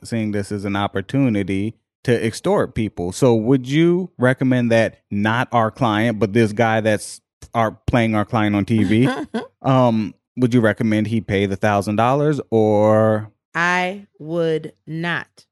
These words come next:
Speaker 2: recommend that he pays a thousand dollars.
Speaker 1: How about the Uber ride
Speaker 2: Like,
Speaker 1: fee?
Speaker 2: here's the thing. If, if he just wants it to go away, paying that thousand dollars may actually
Speaker 1: Make it worse.
Speaker 2: Right.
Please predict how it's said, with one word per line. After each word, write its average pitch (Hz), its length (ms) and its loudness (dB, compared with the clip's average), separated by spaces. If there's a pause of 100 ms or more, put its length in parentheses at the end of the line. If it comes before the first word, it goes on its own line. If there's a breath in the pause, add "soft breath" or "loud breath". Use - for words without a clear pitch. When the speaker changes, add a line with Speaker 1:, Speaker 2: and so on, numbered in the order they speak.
Speaker 2:
recommend 156 520 -6
that 147 80 -6
he 151 100 -10
pays 143 320 -8
a 151 60 -18
thousand 139 340 -8
dollars. 120 120 2
Speaker 1:
How 113 80 2
about 110 100 0
the 92 120 -2
Uber 104 220 -2
ride 95 240 2
Speaker 2:
Like, 82 120 -6
Speaker 1:
fee? - 120 -4
Speaker 2:
here's 320 160 -2
the 262 80 -10
thing. 170 420 -6
If, 190 520 -2 (180)
if 320 420 -6 (180)
he 285 560 -12 (300)
just 214 300 -4
wants 196 380 -6
it 202 120 -12
to 196 120 -6
go 175 220 -4
away, 160 560 -4 (280)
paying 247 300 -6
that 202 220 -6
thousand 180 420 -4
dollars 160 520 -4 (140)
may 170 400 -6
actually 160 840 -8
Speaker 1:
Make 92 200 -8
it 95 60 -8
worse. 87 460 -12
Speaker 2:
Right. 156 360 -4